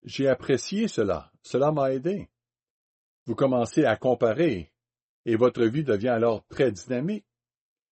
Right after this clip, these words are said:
car vous vous demandez, « Que se passe-t-il dans ma vie ? Qui d'autre a vécu quelque chose de similaire dans les Écritures ? Comment puis-je m'identifier à cela ? Quelles leçons puis-je en tirer ?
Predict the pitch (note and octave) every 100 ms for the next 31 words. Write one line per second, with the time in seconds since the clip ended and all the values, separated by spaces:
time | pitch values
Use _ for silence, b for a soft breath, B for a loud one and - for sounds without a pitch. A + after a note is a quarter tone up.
0 | _ - D3 A#2 B2 A2+ A2+ B2 A2 G#2+
1 | E3 C#3 - D#3+ - - B2+ - E3 C#3+
2 | C3+ B2+ C3 G#3 F3 - F3 D3+ - F3+
3 | - B2 B2+ A2+ - F3 D#3 B2 C3 -
4 | C#3+ A#2 A2 - A#2 C#3 E3 B2 A2+ A2+
5 | A#2+ B2+ - A3 B2+ b b b b C3+
6 | C#3+ D#3 - F3 D#3 A2+ A#2+ B2 B2+ C3
7 | A#2+ - - A3 E3+ A2 F2+ - _ _
8 | _ D#3 E3 C3+ A2+ F3+ D#3+ C#3 B2+ C3
9 | A#2+ C#3 D#3+ F#3